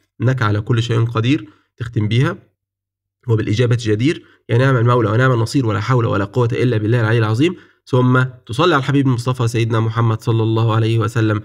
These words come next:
ثلاث مرات، وبكده تكون انتهيت من الطريقة إن شاء الله. وقلنا في العذر الشرعي تنفع بعد الوضوء، الوضوء والطيب رائحة جميلة واستقبال القبلة ومسك الهاتف المحمول نقرأ منه إن شاء الله بإذن الله من أول يوم، من أول يوم، من أول يوم ومن أول ساعة كمان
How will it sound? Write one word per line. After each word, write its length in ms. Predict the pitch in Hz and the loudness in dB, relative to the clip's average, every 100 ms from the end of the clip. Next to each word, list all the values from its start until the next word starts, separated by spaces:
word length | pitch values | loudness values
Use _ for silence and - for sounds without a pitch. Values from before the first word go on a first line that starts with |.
| - - _ - | -10 -20 _ -10
ثلاث 340 | - 110 104 | -2 0 2
مرات، 460 | 107 104 113 175 - _ - | 0 0 2 0 -4 _ -18
وبكده 260 | - 113 | -4 -2
تكون 260 | 110 - 110 | -2 -2 -2
انتهيت 420 | 101 95 113 117 | -2 -2 -2 -2
من 80 | 98 | -6
الطريقة 380 | 98 101 101 101 | -6 -4 -2 -2
إن 60 | |
شاء 200 | 104 107 | -6 -4
الله. 180 | 107 113 | 0 0
وقلنا 280 | - 113 104 | 0 0 -2
في 80 | 101 | -2
العذر 200 | 101 104 | -2 -4
الشرعي 260 | - 107 | -2 -2
تنفع 380 | 104 117 123 120 - - | 0 0 0 -4 -6 -8
بعد 100 | 110 | -2
الوضوء، 360 | 113 117 123 - - | 0 0 0 -4 -4
الوضوء 340 | 110 110 120 117 | -2 0 0 -2
والطيب 480 | 98 - 123 113 | -8 -4 0 0
رائحة 200 | 117 113 | -2 -2
جميلة 380 | 113 113 139 - - _ - | 0 2 2 0 -4 _ -12
واستقبال 400 | 101 98 - 113 | -8 -8 -4 0
القبلة 460 | 117 117 147 170 170 _ - | 0 0 0 -2 -4 _ -2
ومسك 560 | 117 113 117 131 127 | 0 0 -2 -4 -2
الهاتف 300 | 107 117 117 | -2 0 -2
المحمول 400 | 104 104 117 110 | -4 -4 0 0
نقرأ 280 | 107 - - | 0 -4 -4
منه 180 | 107 113 | -2 0
إن 80 | 107 | -2
شاء 200 | 110 104 | -4 -2
الله 140 | 107 | -4
بإذن 180 | - 117 | -2 0
الله 200 | 113 123 120 _ | 2 0 -6 _
من 180 | 110 113 | -4 0
أول 280 | 170 208 170 | 0 2 2
يوم، 480 | 151 165 117 101 - | 4 2 0 -4 -2
من 160 | 120 131 | -2 0
أول 300 | 160 160 131 | 2 2 2
يوم، 380 | 135 151 104 95 | 2 2 0 -2
من 120 | 107 | -4
أول 320 | - 147 135 | 0 2 2
يوم 380 | 131 147 156 131 123 | 4 4 2 0 0
ومن 180 | 127 | -2
أول 220 | - 151 135 | 2 0 0
ساعة 200 | 143 131 | 0 0
كمان 340 | 127 131 143 | 0 0 0